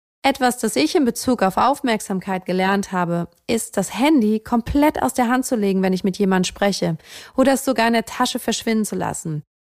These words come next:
Denn nur weil du dein Handy umgedreht auf dem Esstisch liegen lässt, heißt das nicht, dass es nicht deine Aufmerksamkeit auf sich zieht. Und das merkt der andere. Oder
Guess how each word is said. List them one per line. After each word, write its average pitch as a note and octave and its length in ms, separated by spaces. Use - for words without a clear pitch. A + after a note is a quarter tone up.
Denn A#3+ 200
nur D4+ 200
weil C4 140
du B3+ 80
dein G#3 180
Handy A#3+ 520
umgedreht A3 640
auf F#3 120
dem F#3 160
Esstisch - 560
liegen C#4 240
lässt, C4+ 400
heißt A3+ 200
das G#3 200
nicht, A#3 340
dass A3+ 140
es G#3 100
nicht A3+ 220
deine F#3+ 280
Aufmerksamkeit F3+ 920
auf D#3 160
sich - 200
zieht. - 320
Und C4 160
das C#4+ 160
merkt C#4+ 340
der G#3+ 120
andere. D3+ 480
Oder C#4 320